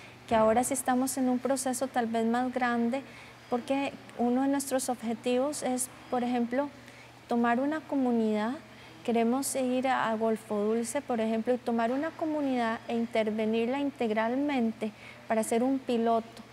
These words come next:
y poder pasar este piloto a otras comunidades. Eh, l-, eh, como estaba diciendo doña Annette, en realidad, eh,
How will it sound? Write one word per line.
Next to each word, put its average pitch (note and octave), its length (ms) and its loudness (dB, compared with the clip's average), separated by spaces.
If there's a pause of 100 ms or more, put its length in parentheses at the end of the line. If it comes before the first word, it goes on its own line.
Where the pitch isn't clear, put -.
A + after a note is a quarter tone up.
(300)
y A#3 80 -6
poder A#3 580 2 (140)
pasar C#4+ 300 0
este C#4 260 -2
piloto B3 480 -2
a A#3+ 80 4
otras B3 380 -2
comunidades. G3+ 960 -2 (720)
Eh, G#3 380 2 (300)
l-, A3+ 180 0 (100)
eh, F#3 140 -6 (280)
como A#3+ 160 0
estaba B3+ 300 0
diciendo D4+ 920 0
doña A3+ 560 2
Annette, A3 300 2 (920)
en A3+ 200 4
realidad, A3+ 760 4 (160)
eh, A3 240 0